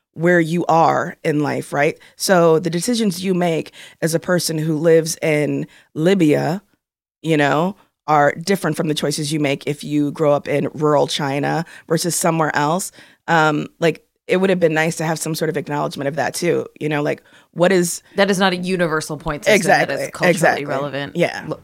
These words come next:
Speaker 2: in all the ways that that means.
Speaker 1: Yeah, but
Speaker 2: Yeah.
Speaker 1: again, like I said, I love the show. I'm not
Speaker 2: Yeah, yeah, yeah.
Speaker 1: the show cannot be all things to all people, but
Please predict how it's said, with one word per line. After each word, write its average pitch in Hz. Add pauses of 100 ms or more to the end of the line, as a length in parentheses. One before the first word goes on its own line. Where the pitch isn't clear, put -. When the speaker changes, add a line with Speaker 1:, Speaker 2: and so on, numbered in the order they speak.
(300)
Speaker 2:
in - (140)
all 147
the 139
ways 127
that -
that -
means. 139
Speaker 1:
Yeah, 208
but -
Speaker 2:
Yeah. 247
Speaker 1:
again, 233
like 285
I 269
said, 254
I 262
love 254
the 214
show. 180
I'm 208
not 208
Speaker 2:
Yeah, 202
yeah, 202
yeah. 147 (120)
Speaker 1:
the -
show 285
cannot 233
be 190
all 170
things 180
to -
all 160
people, 196
but 185